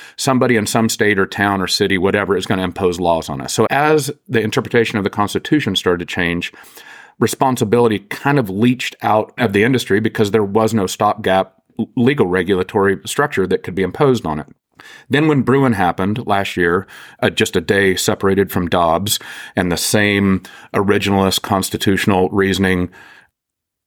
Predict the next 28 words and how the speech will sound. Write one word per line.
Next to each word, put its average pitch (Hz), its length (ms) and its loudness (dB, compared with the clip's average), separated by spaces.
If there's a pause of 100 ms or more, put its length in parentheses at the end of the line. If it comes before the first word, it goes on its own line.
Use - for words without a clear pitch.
(1300)
well, 90 260 0 (460)
I'll, 117 260 0
I'll, 113 220 2
uh, 92 220 2 (100)
I'll, 104 300 2 (140)
I'll, 101 280 0
uh, 95 60 2
reserve 90 500 0
the 87 140 0
four-letter 92 360 0
words 90 280 2
I 85 80 2
have 87 260 0
for 92 120 -2
some 95 220 0
of 95 60 2
the, 87 180 0 (360)
for - 100 -2
some 107 160 0
of 92 60 2
the 87 80 2
reasoning 90 400 2
that - 100 -2
Clarence 90 280 0
Thomas 87 440 0
uses, 85 400 2
and, 85 380 -2
um, 82 360 0